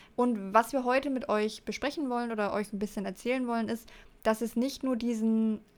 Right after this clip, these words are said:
dieses eine Markersignal oder den Klicker gibt, der sozusagen eine einzige Belohnung ankündigt, sondern Teil eins unserer Du bist jetzt schon fortgeschritten, was Klicker angeht, Reihe ist, ähm, dass wir sagen,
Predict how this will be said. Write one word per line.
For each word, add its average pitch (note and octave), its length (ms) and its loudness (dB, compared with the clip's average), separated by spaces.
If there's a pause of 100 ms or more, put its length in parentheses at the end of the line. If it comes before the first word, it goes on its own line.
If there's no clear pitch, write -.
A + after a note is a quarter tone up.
dieses A3+ 300 0
eine A3 280 4
Markersignal F#3+ 720 -2
oder G3+ 100 -2
den G3 160 -2
Klicker A#3+ 380 -2
gibt, A3+ 320 -2 (320)
der G#3 260 6
sozusagen G3+ 640 -2
eine G#3+ 300 2
einzige G3 400 -6
Belohnung F3+ 500 -4
ankündigt, F3 760 -10 (240)
sondern C#4+ 400 4 (380)
Teil G3+ 540 2
eins C#4 420 6
unserer A#3 720 4 (240)
Du A#3 100 -2
bist A#3+ 300 -2
jetzt G#3 180 -2
schon G3 160 -2
fortgeschritten, A3+ 800 -2
was F3+ 200 -6
Klicker F4+ 340 -2
angeht, C#4+ 480 0
Reihe C#4 300 6
ist, - 440 0 (400)
ähm, A3+ 360 4
dass A3+ 120 2
wir A3+ 120 2
sagen, A3 400 2